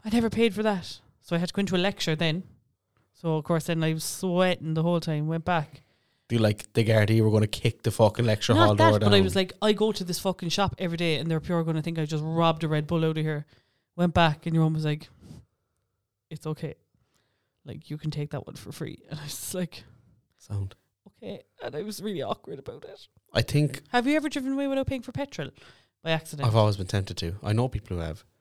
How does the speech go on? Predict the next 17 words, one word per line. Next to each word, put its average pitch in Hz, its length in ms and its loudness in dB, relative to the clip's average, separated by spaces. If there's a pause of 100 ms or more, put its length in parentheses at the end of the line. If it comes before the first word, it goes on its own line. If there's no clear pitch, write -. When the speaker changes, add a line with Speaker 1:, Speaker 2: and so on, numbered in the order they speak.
(1160)
Speaker 2:
Uh, 95 160 -4
this 101 140 2
Speaker 1:
Oh, 175 60 0
Speaker 2:
neighbour 117 260 6
Speaker 1:
really? 104 80 4
Speaker 2:
of 104 60 4
mine 107 200 4
did 101 120 2
it 95 100 -4
before. 90 240 -2
I - 20 0
remember 92 260 -2
the, 90 200 -2
the 90 120 -10
guards, 92 440 0
like, 90 140 -4
fucking 90 460 -6